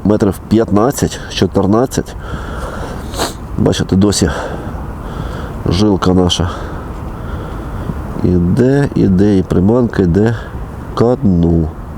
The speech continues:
Ось. Підтягуємо півтора оберти.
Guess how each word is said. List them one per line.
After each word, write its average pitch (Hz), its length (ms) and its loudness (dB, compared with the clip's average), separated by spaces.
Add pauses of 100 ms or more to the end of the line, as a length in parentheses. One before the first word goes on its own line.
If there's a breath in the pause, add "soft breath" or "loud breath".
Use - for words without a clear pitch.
(600 loud breath)
Ось. 82 260 2 (1600 loud breath)
Підтягуємо 90 680 4 (460)
півтора 110 340 2
оберти. 156 520 2